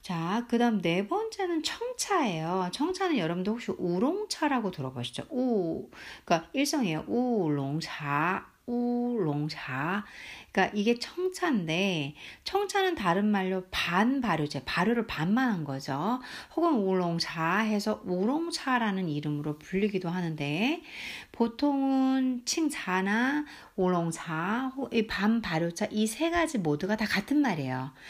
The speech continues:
여러분들이 우-, 우롱차, 우롱차나 청차나 반발효차 이 세 가지가 다 같다라는 거예요. 혹시 모르셨으면, 어, 알아두시면 차 전문가 혹은 뭐 차 전문가라는 그런,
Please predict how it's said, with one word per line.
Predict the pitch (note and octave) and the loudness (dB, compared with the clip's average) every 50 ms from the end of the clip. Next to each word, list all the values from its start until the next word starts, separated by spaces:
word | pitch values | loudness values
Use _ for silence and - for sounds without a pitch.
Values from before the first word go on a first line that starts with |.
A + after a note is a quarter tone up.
| - - - - - | -16 -16 -14 0 4
여러분들이 | F#3 G3+ A3+ A3+ A3+ A3 G#3+ G#3+ | 6 6 6 6 4 2 2 2
우-, | G3+ - - G3+ G3 G3 | 2 0 0 0 -2 0
우롱차, | - G#3 G3 F#3 F#3 F#3 F#3 F#3 F3+ F3 F3 - E3+ E3+ E3 F3 G#3 A3+ A3+ A3+ A3+ - | 0 0 2 4 4 4 4 2 0 0 -2 -4 -4 -2 0 2 2 2 0 -2 -2 0
우롱차나 | - F#3+ F#3+ G3 G3+ G3+ G3 F#3+ F3+ - - - F#3 F#3 G#3+ B3+ C4 A3+ F3+ - - - - - | 0 2 4 4 4 2 2 0 -2 -4 -4 -4 -2 0 2 2 2 2 0 -2 -6 -12 -10 -8
청차나 | - - - D4 D#4 D#4 D#4 - - A3+ G#3 G3 G#3+ A#3+ B3 A#3 G#3+ A3 - - - - | -8 -4 -2 0 0 0 -2 -2 -2 0 0 2 4 4 4 4 2 -2 -6 -14 -8 -6
반발효차 | - - F#3+ G3 G3+ G#3+ G#3+ A#3 A3+ A3 G#3 F#3 - G3 - | 0 2 4 4 4 4 4 2 2 2 0 0 -2 -4 -2
이 | - A3 | 0 0
세 | G#3 - - F#4+ A4 | 0 2 2 2 4
가지가 | A4 A4 G4+ - D4 C4+ | 4 2 0 0 0 -2
다 | - F3 | -2 -4
같다라는 | - - - - - C#4+ D#4+ F4 F4 D4+ A3 F#3 D#3 C3+ | -6 -8 -10 0 2 4 4 4 4 2 2 2 0 -2
거예요. | B2 A#2 G#2 F#2+ G2+ G#2+ - D3+ - - - - - - | -2 -4 -4 -4 -6 -6 -8 -10 -12 -14 -18 -20 -20 -20
혹시 | - - D4+ D4+ | -12 0 2 2
모르셨으면, | A3 E3+ E3 F3 A3 A#3 A#3+ B3 A#3 A3 A3+ - - G3 F#3 F#3 G3 G#3+ A3 G3+ D#3 D3+ - - - - - - - - - - - | 2 4 2 2 0 0 0 0 0 -2 -4 -4 -2 -2 0 2 2 2 2 2 0 -2 -6 -10 -12 -10 -8 -8 -8 -10 -12 -12 -8
어, | F3+ E3+ E3+ E3 - | -6 -4 -2 -2 0
알아두시면 | - F3 F#3+ G3 F#3 F#3 F3 - F3+ F3+ F#3 | 0 0 0 0 0 -2 -4 -4 -4 -4 -4
차 | - - C4+ | -4 -4 -6
전문가 | C4 - E3 D#3+ E3 F3+ F#3+ F3 D#3+ D3 D3 D#3 F#3+ A3 A#3 A3+ - - - - - - - - | -6 -4 -2 -2 -2 -2 -2 -2 -2 -2 -2 -2 -2 -4 -4 -6 -10 -14 -18 -18 -18 -20 -8 -4
혹은 | A#3+ A#3 A#3 G#3+ | -2 0 2 2
뭐 | F#3+ F#3 F3+ F3 E3+ E3+ - - | 2 0 -2 -2 -6 -8 -10 -10
차 | - - - F#4 | -6 -2 -2 0
전문가라는 | F4+ A3+ G3 F#3+ G#3 A3+ A#3 A#3 A3+ G#3+ G3+ G3 F#3+ F#3+ F#3 F3 | 0 2 2 2 2 2 0 0 0 0 0 0 -2 -2 -4 -4
그런, | - E3 E3+ E3+ E3 D#3+ D#3+ D#3+ | -2 -2 -2 -2 -2 -2 -4 -6